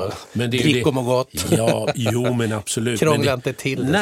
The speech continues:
Speaker 2: sådär.
Speaker 1: det behöver man inte göra. Men om man tycker att sånt här är spännande,
Speaker 2: Ja.
Speaker 1: då, då finns det ju nya utmaningar,
Speaker 2: Det
Speaker 1: va?
Speaker 2: gör ju
Speaker 1: Eller
Speaker 2: faktiskt
Speaker 1: hur?
Speaker 2: det. Ja, men det gör
Speaker 1: Ja.
Speaker 2: det. Och det, det är, det är därför vi håller på med det här också.
Speaker 1: Ja, och jag tror ju också att, jag menar,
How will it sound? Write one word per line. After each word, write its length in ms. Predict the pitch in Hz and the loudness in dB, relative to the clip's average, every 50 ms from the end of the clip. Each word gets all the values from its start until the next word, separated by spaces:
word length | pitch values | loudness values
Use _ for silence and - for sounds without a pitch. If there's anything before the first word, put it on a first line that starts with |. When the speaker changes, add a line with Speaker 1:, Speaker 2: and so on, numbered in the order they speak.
| 180 135 | 2 2
Speaker 2:
sådär. 140 | - 107 113 | 0 0 2
Speaker 1:
det 100 | 135 143 | 0 0
behöver 260 | 135 147 147 170 202 | 2 2 2 2 2
man 120 | 202 214 214 | 0 0 -2
inte 180 | 165 - 120 | -2 -2 0
göra. 380 | 113 120 127 113 101 98 101 95 92 | 0 0 0 0 -2 -2 -4 -2 -2
Men 120 | 110 131 | 0 0
om 80 | 156 170 | 0 -2
man 140 | 202 240 - | -2 -4 -4
tycker 300 | - 208 196 - 240 240 | -4 -6 -4 -4 -6 -6
att 80 | - | -6
sånt 200 | - 240 226 - | -6 -4 -4 -2
här 160 | - 123 117 - 127 | -2 -4 -4 -4 -8
är 40 | |
spännande, 580 | 107 - - 160 143 107 95 90 95 110 120 156 | -8 -4 -4 -4 -4 -2 -4 -4 -4 -2 -2 -2
Speaker 2:
Ja. 80 | 151 - | -2 0
Speaker 1:
då, 180 | 151 160 185 | -2 -2 -2
då 340 | 131 131 156 180 180 185 190 | -2 -2 -2 -2 -2 -4 -6
finns 360 | - - - 196 185 156 - | -8 -2 -2 -2 0 -2 -2
det 80 | - 180 | -4 -2
ju 60 | 160 | -2
nya 220 | 160 160 156 147 | 0 0 0 0
utmaningar, 720 | 147 147 139 - - 139 143 180 226 247 202 156 - - 73 | 0 -2 -4 -4 -6 -6 -4 -4 -4 -4 -4 -6 -6 -6 -4
Speaker 2:
Det 60 | 92 | -4
Speaker 1:
va? 60 | 90 - | -2 -2
Speaker 2:
gör 140 | 92 90 98 | -2 -2 -2
ju 80 | 104 - - | -4 -2 -2
Speaker 1:
Eller 180 | - 143 165 | 0 0 0
Speaker 2:
faktiskt 180 | 156 220 226 - | 0 0 -2 -2
Speaker 1:
hur? 60 | - - | -4 -4
Speaker 2:
det. 60 | 104 | -4
Ja, 80 | 101 107 | -4 -2
men 160 | 123 147 165 | -2 -2 -2
det 60 | 247 | -2
gör 240 | 220 143 - 113 143 | -2 -2 -2 -2 -2
Speaker 1:
Ja. 60 | 107 | -2
Speaker 2:
det. 80 | 98 98 | -4 -6
Och 100 | 104 120 | -6 -4
det, 220 | 151 156 151 139 | -4 -4 -4 -4
det 200 | 131 135 147 143 | -4 -4 -4 -4
är, 260 | 135 - - - 120 123 | -4 -6 -8 -10 -8 -6
det 60 | 139 131 | -6 -6
är 40 | |
därför 260 | 117 117 107 - - 123 | -6 -6 -6 -6 -6 -6
vi 80 | 127 | -4
håller 180 | 127 123 107 90 | -4 -4 -6 -6
på 200 | - 90 76 78 | -6 -6 -6 -6
med 120 | 101 - | -6 -6
det 40 | 127 | -8
här 60 | 87 | -6
också. 120 | - 117 123 | -6 -4 -2
Speaker 1:
Ja, 240 | 139 160 185 180 170 165 | -2 0 0 0 0 -2
och 240 | 151 - 165 185 196 | 0 0 -2 -2 0
jag 240 | 156 151 170 165 - | 0 0 -2 -2 -4
tror 340 | - 120 123 117 127 165 | -4 -4 -2 -2 -2 -2
ju 60 | 220 254 | -2 -2
också 320 | 220 143 - - - 131 | -4 -4 -4 -4 -4 -4
att, 200 | 110 101 _ - | -4 -6 _ -6
jag 140 | 135 139 139 | -6 -4 -2
menar, 640 | 143 139 127 131 127 127 123 120 117 113 117 117 | -2 -2 -2 -2 -2 -2 -2 -2 -2 -4 -4 -6